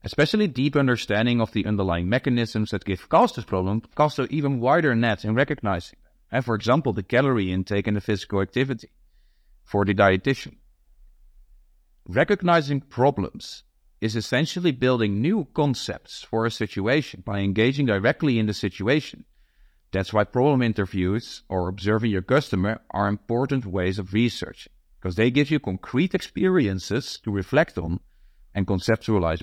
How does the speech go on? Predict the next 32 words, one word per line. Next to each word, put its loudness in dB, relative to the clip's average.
problems. -2
This 2
is 2
how 4
we 2
learn 0
problems, -14
uh, -6
to -4
recognize -2
problems. -20
I 2
hope 2
this 2
was 0
clear, -6
and 2
if 0
not, 4
let 2
me 0
know. 0
Do -2
you 2
want 0
to 2
re-, 4
read 0
more 2
about 2
abstract -2
concepts? -2